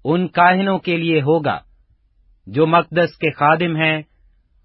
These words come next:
और जो खुदावंद के हजूर खिदमत करने को आते हैं, और ये मुकाम उनके घरों के लिए होगा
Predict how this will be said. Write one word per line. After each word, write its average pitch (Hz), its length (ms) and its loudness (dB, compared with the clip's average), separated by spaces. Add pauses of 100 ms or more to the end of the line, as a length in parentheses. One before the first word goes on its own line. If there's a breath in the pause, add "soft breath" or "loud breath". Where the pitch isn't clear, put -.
(140)
और 147 240 2
जो 165 160 -2
खुदावंद 170 500 2
के 160 140 -2
हजूर 156 520 -4 (640)
खिदमत 170 400 -2
करने 156 320 0
को 156 160 -2
आते 160 300 0
हैं, 101 220 -8 (1000)
और 156 220 4
ये 165 160 -2
मुकाम 175 520 2 (120)
उनके 170 440 -2
घरों 160 420 0
के 170 160 -4
लिए 156 240 0
होगा 147 360 2